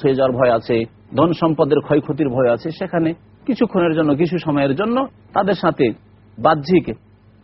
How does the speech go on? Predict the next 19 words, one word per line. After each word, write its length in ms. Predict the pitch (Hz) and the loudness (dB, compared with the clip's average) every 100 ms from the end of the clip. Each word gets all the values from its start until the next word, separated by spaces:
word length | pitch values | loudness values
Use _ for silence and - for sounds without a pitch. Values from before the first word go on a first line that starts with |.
| - | -10
সম্পর্ক 460 | 190 175 156 147 131 | -4 -4 -2 -2 -2
ভালো 300 | 117 135 143 | 0 2 2
রেখে 400 | 147 160 208 226 | 2 2 4 4
আপনাকে 480 | - 139 139 120 120 - | 2 -4 -6 -4 -4 -2
আত্মরক্ষা 460 | 131 - 139 - | -4 -2 0 -2
করার 200 | 127 131 | -2 0
আল্লাহ 220 | 131 123 117 | 2 2 2
পাক 220 | 143 - | 0 0
অনুমতি 380 | 127 120 113 95 | 0 0 -2 -6
দিচ্ছেন। 300 | 90 - 87 - - - | -8 -8 -12 -14 -20 -4
ওয়া 120 | - | 0
ইউহাযযিরুকুমুল্লাহু 1120 | 175 170 208 190 208 190 190 170 151 151 135 | 2 2 0 0 0 0 0 2 2 4 2
নাফসা, 400 | 127 127 - 110 | 2 0 -2 -4
এবং 180 | - 135 160 | -4 -4 -2
আল্লাহ 280 | 131 139 147 | -2 0 0
পাক 220 | 139 139 | -2 -2
রব্বুল 340 | 135 131 139 | -2 0 2
আলামিন 560 | 120 117 127 170 196 175 | 4 4 0 -2 -4 -6
তোমাদেরকে 920 | - 160 190 185 202 180 214 220 240 | -2 0 0 0 -2 0 4 4 4